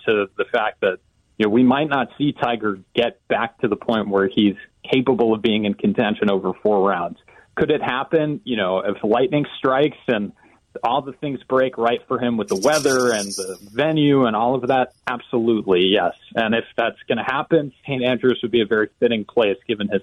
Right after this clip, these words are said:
history there. Um, but I think when you look at the whole of his game and just the way that he's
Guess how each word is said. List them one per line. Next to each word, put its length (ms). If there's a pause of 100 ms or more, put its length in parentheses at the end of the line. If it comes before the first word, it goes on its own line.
history 420
there. 300 (440)
Um, 400
but 360
I 140
think 260
when 100
you 140
look 220
at 120
the 60
whole 260
of 100
his 280
game 320
and 200 (360)
just 140 (380)
the 80
way 320
that 240
he's 180